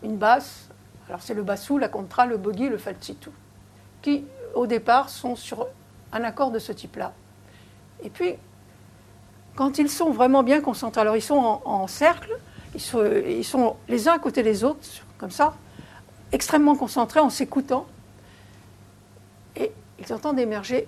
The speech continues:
une cinquième voix, une cinquième voix qui plane. Ils appellent le, la voix de la Vierge, puisqu'on est dans un contexte liturgique. En plus, c'est une voix qui plane, qu'ils ne produisent pas,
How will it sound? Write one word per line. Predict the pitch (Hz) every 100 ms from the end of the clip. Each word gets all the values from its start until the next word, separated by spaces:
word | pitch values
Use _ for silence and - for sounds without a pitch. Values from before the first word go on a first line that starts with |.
| -
une | 190
cinquième | - 359 311 208 160
voix, | - - - - - - - - - -
une |
cinquième | 190 254 240 208
voix | 233
qui | 247 -
plane. | - 233 254 320 - - - - - - - - - - - - - - - - - - - 202
Ils | -
appellent | 196 254 262 214
le, | 196 202 480 - - -
la | 202
voix | 196 214
de |
la | 190
Vierge, | 185 190 - - - -
puisqu'on | - - 208 415 302 202
est | 220
dans | 202 196
un |
contexte | 196 208 226 214
liturgique. | 240 277 277 208 202 233 - - - -
En | 202
plus, | - 302
c'est | 285 -
une | 220
voix | 208 311 339 - -
qui | 190
plane, | - 226 285 381 - - - - -
qu'ils | 294 320
ne | 370
produisent | - 277 233 311 -
pas, | - - 311 330